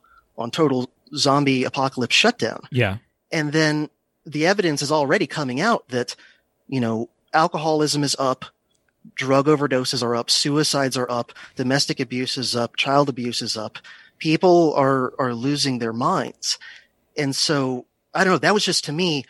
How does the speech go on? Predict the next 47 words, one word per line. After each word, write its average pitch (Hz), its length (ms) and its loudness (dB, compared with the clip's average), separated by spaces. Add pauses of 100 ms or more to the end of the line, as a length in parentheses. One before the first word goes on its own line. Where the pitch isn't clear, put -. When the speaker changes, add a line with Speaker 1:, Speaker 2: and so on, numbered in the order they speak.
(320)
Speaker 1:
one 151 260 0
of 165 100 0
the 139 80 -2
biggest 170 360 0
things 165 220 0
that 135 120 -2
I 131 100 0
kept - 200 -6
coming 139 240 -2
back 147 200 2
to 131 200 -4
in 123 120 -2
my 120 120 -4
head 165 200 2
as 127 120 0
I 127 60 2
was 120 140 2
rewatching 123 400 0
the 110 60 -6
film 208 220 2
the 127 100 0
other 110 160 -6
day 107 220 -8
was, 113 360 -2 (1080)
this 160 280 0
is, 139 240 0 (260)
could 277 140 -2
be 247 60 0
seen 196 220 2
as 151 80 0
an 156 80 0
allegory 156 420 2
of 131 60 -4
twenty 143 200 -6
twenty. 143 220 -6
Not 135 200 -2
that 143 80 2
I'm, 120 180 -2 (100)
I'm 131 140 -4
saying 123 220 -4
that 117 100 -8
Kubrick, 123 340 -4
you 127 60 -4
know, 110 80 -4
forty 143 320 4
years 135 240 4
ago 113 260 0